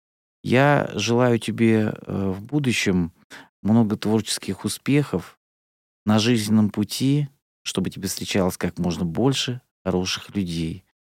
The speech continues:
И пусть каждый новый день приносит тебе какие-то маленькие радости, а в конечном итоге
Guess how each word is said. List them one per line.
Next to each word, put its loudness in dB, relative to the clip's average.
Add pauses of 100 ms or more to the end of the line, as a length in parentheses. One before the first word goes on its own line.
(500)
И 4 (160)
пусть 0 (100)
каждый 4
новый 6
день 4 (220)
приносит 4
тебе -2
какие-то -2
маленькие 2
радости, 0 (420)
а 2
в -4
конечном 2
итоге 2